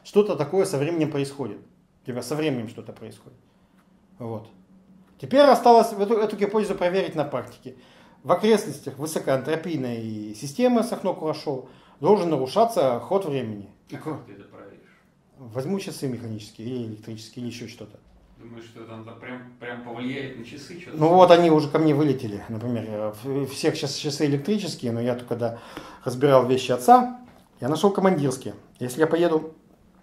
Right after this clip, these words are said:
Speaker 1: на п-, когда будут все демонстрации всех этих экспериментов, в том числе я поеду туда с командирскими часами. И они уже ко мне, как бы, из Архангельска летят, потому что сложно найти сейчас, э,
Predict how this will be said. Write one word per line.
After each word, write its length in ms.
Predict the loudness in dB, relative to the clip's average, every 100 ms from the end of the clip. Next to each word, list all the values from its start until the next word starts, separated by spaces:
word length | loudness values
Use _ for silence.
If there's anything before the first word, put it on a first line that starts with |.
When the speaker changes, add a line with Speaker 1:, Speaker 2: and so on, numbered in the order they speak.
| _ _ -4
Speaker 1:
на 160 | -2
п-, 120 | -2 -4 -12 -6
когда 200 | 0 2
будут 260 | 4 2 0 -8
все 140 | -4
демонстрации 480 | 0 0 0 -2 -4
всех 180 | -4 -6 -6
этих 280 | -12 -8 -8
экспериментов, 640 | -8 -2 2 4 4 0 -2 -18 -20 -2
в 40 |
том 140 | 2
числе 260 | 2 0 4
я 80 | 4
поеду 440 | 6 2 4 4
туда 180 | 2 0
с 80 | 0
командирскими 580 | 0 -2 -2 -4 -4 -4
часами. 360 | -4 -6 -6 -10 -18 _ _ _ _ _ _ _ _ _ _ _ _ _ _ _ _ _ _ -2
И 40 |
они 160 | 4 4
уже 240 | 6 4
ко 100 | 4
мне, 140 | 4 4
как 160 | 2 2
бы, 100 | 0
из 140 | 0
Архангельска 460 | 0 0 0 -2 -4
летят, 360 | -4 -4 -4 -8
потому 220 | -10 -6
что 120 | -6 0
сложно 320 | 4 4 4
найти 220 | -2 -6
сейчас, 400 | -12 -12 -16 -16
э, 280 | -14 -12 -12